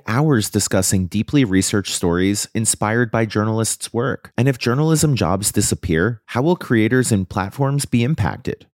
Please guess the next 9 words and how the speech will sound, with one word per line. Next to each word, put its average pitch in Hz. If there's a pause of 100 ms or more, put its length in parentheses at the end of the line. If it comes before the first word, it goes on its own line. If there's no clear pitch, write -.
What 127
struggles 127
will 110
content 113
creators 87
have 78
developing 113
new 95
content? -